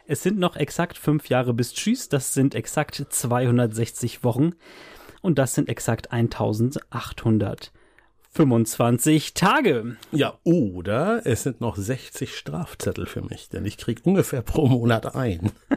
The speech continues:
Speaker 2: <laughs>
Speaker 1: Sechzig Strafzettel
Speaker 2: Ja.
Speaker 1: noch bis
Speaker 2: Ja,
Speaker 1: Tschüss.
Speaker 2: auf, auf fünf, mit fünfzehn Euro, da gehen noch mal neunhundert Euro, müssen wir dann abziehen.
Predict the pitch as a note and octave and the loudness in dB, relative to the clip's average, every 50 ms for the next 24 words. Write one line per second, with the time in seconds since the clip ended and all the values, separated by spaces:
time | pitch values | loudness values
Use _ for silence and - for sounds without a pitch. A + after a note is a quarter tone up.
0 | - - - A#3 B2+ - - - - - - - - - - - - - - - | -4 -2 -2 -2 0 0 -2 -4 -4 -4 -6 -8 -12 -12 -14 -14 -18 -18 -18 -18
1 | - - - - - D3 C#3 D3+ A3 - - - - - - - D3+ F3 C3+ D3+ | -20 -20 -20 -16 -16 -10 -4 -4 -4 -2 0 -2 -2 -2 -2 0 2 2 4 6
2 | F3 G3 F#3 E3+ F#3 F#3 F#3 F#3+ F#3+ G#3+ E3+ G3 F#3 - - D3+ D3 D#3 C#3+ C#3 | 6 4 4 4 4 4 4 4 2 2 2 2 2 4 2 2 4 6 6 6
3 | C#3 B2+ - - D#3+ C#3+ - - G3+ E3+ D3 D3+ E3 - F#3 G#3 G#3+ - G3 F3+ | 4 2 2 2 0 2 2 2 2 4 4 4 4 6 4 2 4 4 2 4
4 | F3 E3 F3+ G#3+ G#3 F#3 F3 F#3+ G#3+ G3 E3 D3+ D3+ D3+ C#3+ D#3 E3+ F3 E3 D#3 | 6 8 8 8 8 8 8 6 8 8 6 6 6 6 4 2 2 2 2 4
5 | D3+ D3+ D3 D3 D#3 E3+ E3 D3+ C#3+ C#3+ C#3 C#3 - C3+ C#3+ D3+ C#3 C#3 C3+ C3+ | 4 4 4 6 6 6 4 4 4 4 4 4 4 4 4 4 4 2 0 0
6 | A#2+ A#2 A2+ A2+ A2 G#2 G#2+ - - - F#2+ F2 D#2+ E2 | -2 -2 -2 -2 -2 -2 -4 -6 -6 -8 -10 -10 -8 -10